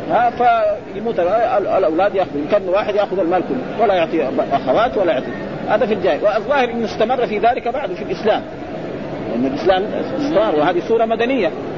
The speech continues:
معناها إن في مكة كان مستمر على ذلك، وفي أول ما هاجر الرسول كان مستمر على ذلك، لأنه ما جاء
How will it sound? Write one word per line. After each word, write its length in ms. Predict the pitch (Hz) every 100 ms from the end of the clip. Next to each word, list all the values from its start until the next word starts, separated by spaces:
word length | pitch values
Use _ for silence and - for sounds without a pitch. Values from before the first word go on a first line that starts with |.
| -
معناها 280 | 135 175 214
إن 140 | 190
في 120 | 185 180
مكة 260 | 220 214
كان 160 | 208 240
مستمر 380 | 254 - 262 226
على 160 | 190
ذلك، 300 | 151 156 156 139 131
وفي 240 | 160 190
أول 180 | 226 214
ما 200 | 196 185
هاجر 120 | 196
الرسول 320 | 175 160 - 208
كان 140 | 240 247
مستمر 360 | 220 233 254
على 160 | 196 185
ذلك، 200 | 139 135 -
لأنه 160 | 180 262
ما 140 | 302
جاء 280 | 254 247 208